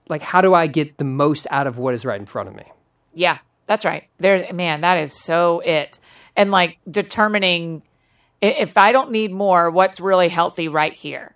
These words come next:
Speaker 2: Like,
Speaker 1: Mm-hmm.
Speaker 2: what's success right here? What, I mean, before, to me, before a project starts or a book launches or anything, you need to say, like, "Here is failure and here is success," because you won't know you hit either of them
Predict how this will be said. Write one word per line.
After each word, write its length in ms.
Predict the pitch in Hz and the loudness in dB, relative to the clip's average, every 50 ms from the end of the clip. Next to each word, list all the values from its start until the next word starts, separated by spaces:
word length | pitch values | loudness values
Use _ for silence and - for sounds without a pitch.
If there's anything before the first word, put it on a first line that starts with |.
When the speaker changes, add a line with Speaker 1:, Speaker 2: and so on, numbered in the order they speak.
| _ _ | _ _
Speaker 2:
Like, 260 | 180 175 170 165 165 | 0 0 0 0 -2
Speaker 1:
Mm-hmm. 300 | - 131 113 123 123 120 120 - _ _ | -8 -14 -12 -12 -12 -12 -14 -18 _ _
Speaker 2:
what's 300 | 175 175 208 214 - - | 0 2 2 2 2 -2
success 500 | 226 226 - - - 208 185 175 - - | -6 -6 -6 -2 0 2 2 2 0 -2
right 220 | 165 170 180 190 - | 0 0 0 0 -2
here? 300 | 160 160 151 151 151 156 | -6 -8 -6 -6 -6 -2
What, 200 | 160 175 180 - | 0 0 0 0
I 60 | 202 | 0
mean, 160 | 208 220 202 185 | -2 -2 -4 -4
before, 680 | 196 - - 220 233 254 254 233 202 190 175 175 - _ | -6 -6 -2 2 2 2 4 6 4 4 4 2 -2 _
to 120 | - 233 | -8 -4
me, 380 | 214 214 254 - 202 180 170 170 | -4 -2 -2 -2 -2 -2 -4 -6
before 720 | 165 - 165 196 185 - 214 214 208 196 190 185 180 - _ _ _ _ _ _ _ _ _ _ | -8 -8 -6 -8 -4 0 4 4 6 6 4 2 0 -4 _ _ _ _ _ _ _ _ _ _
a 60 | - - | -2 0
project 420 | - 190 233 233 180 226 220 - | 4 4 4 4 4 0 -4 0
starts 320 | - 214 208 208 202 - | 4 4 4 4 4 2
or 80 | 180 170 | 0 -2
a 60 | 165 | 0
book 200 | 139 214 220 - | 0 0 -2 0
launches 420 | 202 202 196 190 185 202 190 147 175 | 2 2 2 2 0 -4 -4 -2 -2
or 140 | 170 165 - - | -2 -2 -2 -2
anything, 400 | 208 226 226 185 - 170 175 180 | -4 -4 -2 -2 -4 -4 -2 -4
you 120 | 185 185 | -4 -4
need 140 | 175 190 185 | -4 -4 -4
to 80 | 175 170 | -4 -2
say, 220 | - 190 180 175 | 0 0 2 4
like, 260 | 170 165 165 165 - _ _ _ _ _ _ _ _ | 4 2 2 0 -6 _ _ _ _ _ _ _ _
"Here 320 | - - 226 233 240 254 | -4 2 4 6 6 6
is 220 | 285 277 202 - - | 4 2 -2 -4 0
failure 420 | - 208 208 202 196 185 175 170 | 2 2 2 2 2 2 2 0
and 180 | - - 175 226 | 0 0 -4 -4
here 200 | 208 185 180 175 | -2 0 2 2
is 120 | 175 175 | 0 0
success," 540 | - 160 - - - 170 156 139 135 - - | -4 -10 -6 -2 0 0 0 0 -2 -6 -6
because 300 | - 190 - 208 202 160 | -4 0 0 0 0 0
you 100 | 185 208 | -2 0
won't 300 | 180 202 214 233 254 233 | 2 2 2 2 2 2
know 160 | 208 214 214 | 4 4 4
you 180 | 208 190 190 196 | 4 2 0 0
hit 200 | 220 214 - - | 0 -2 -4 -4
either 320 | 175 170 202 196 180 160 156 | -4 -4 -2 0 0 0 -2
of 140 | 151 139 | -4 -6
them 360 | 147 147 151 147 143 147 143 | -4 -4 -4 -4 -6 -8 -14